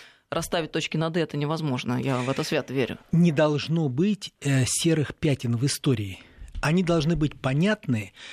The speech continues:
Speaker 2: чтобы, э, не провоцировать неправильных настроений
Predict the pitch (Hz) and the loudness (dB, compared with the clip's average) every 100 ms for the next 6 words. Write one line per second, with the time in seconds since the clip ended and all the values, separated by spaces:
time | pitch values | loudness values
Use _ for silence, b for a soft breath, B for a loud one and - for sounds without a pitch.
0 | B - - 160 147 143 139 - 135 131 | B -6 -2 0 2 2 2 -2 -2 0
1 | 127 127 123 120 123 - b b _ - | 2 2 2 0 -4 -12 b b _ 0
2 | 139 175 190 156 151 147 139 - 202 165 | 4 4 4 0 2 2 0 0 2 2
3 | 113 104 123 131 147 156 139 127 120 - | 0 -2 -2 0 2 2 4 2 0 0
4 | 120 - 135 208 208 123 95 | -2 0 2 2 2 0 -4